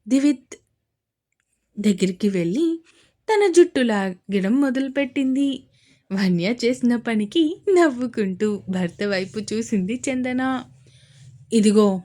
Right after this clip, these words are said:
నీ మీద మా చెల్లికి కంప్లైంట్ ఇస్తా." "కాదు, కాదు, నా ఫ్రెండ్కి కంప్లైంట్ ఇస్తా," అన్నాడు దివిత్. ఇక సుగుణ గారు, రాజ్ గారు కూతురు దగ్గరికి వెళ్ళి తనతో మాట్లాడుతూ ఉన్నారు. అప్పుడే కార్ పార్క్ చేసి వచ్చిన వీర్,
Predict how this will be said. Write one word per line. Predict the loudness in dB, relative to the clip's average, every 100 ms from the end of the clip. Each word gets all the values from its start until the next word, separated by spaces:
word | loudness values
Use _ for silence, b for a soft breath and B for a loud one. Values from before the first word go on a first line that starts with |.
| 2
నీ | 4
మీద | 4 4
మా | 2 2 2
చెల్లికి | 0 0
కంప్లైంట్ | 0 0 2 2 0
ఇస్తా." | -2 -4 -6 B B B 4
"కాదు, | 4 4
కాదు, | 2 0 -2
నా | 0
ఫ్రెండ్కి | 0 2 2 4 2
కంప్లైంట్ | 2 2 0 0 -2
ఇస్తా," | -4 -10 -10 _ -8
అన్నాడు | -4 -2 -2 -2 -6 -4
దివిత్. | -2 -2 -2 -4 _ b b b b -4
ఇక | -2 0
సుగుణ | 0 2 2 2 2 2
గారు, | 2 2
రాజ్ | 0 0 -4 -6 -4
గారు | -4 -2 -4 -6
కూతురు | -10 -12 -8 -8
దగ్గరికి | -6 -6 -6 -8 -8
వెళ్ళి | -6 -6 -6 -6
తనతో | -8 -6 -4 -4 -6 -6
మాట్లాడుతూ | -6 -8 -6 -6 -4 -6
ఉన్నారు. | -4 -4 -4 -4 -6 -8 _ _ _ _ _ _ -10
అప్పుడే | -10 -4 -2 -2 -2
కార్ | _ 0 0 0
పార్క్ | -4 -4 -4 -4 -4
చేసి | -2 -4
వచ్చిన | -6 -4 -4 -4
వీర్, | -4 -4